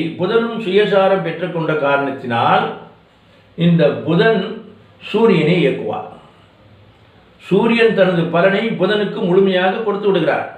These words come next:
தந்தை தன்னுடைய மகனுக்கு பூரணமான ஆசையை வழங்கிவிட்டார். "உனக்கு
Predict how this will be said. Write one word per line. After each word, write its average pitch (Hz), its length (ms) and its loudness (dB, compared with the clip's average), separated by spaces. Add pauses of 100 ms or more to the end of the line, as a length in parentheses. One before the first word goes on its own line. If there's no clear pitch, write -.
(800)
தந்தை 202 520 0 (760)
தன்னுடைய 175 380 2 (380)
மகனுக்கு 170 580 -2 (600)
பூரணமான 185 760 2 (240)
ஆசையை 170 340 0
வழங்கிவிட்டார். 139 640 -4 (1120)
"உனக்கு 175 400 2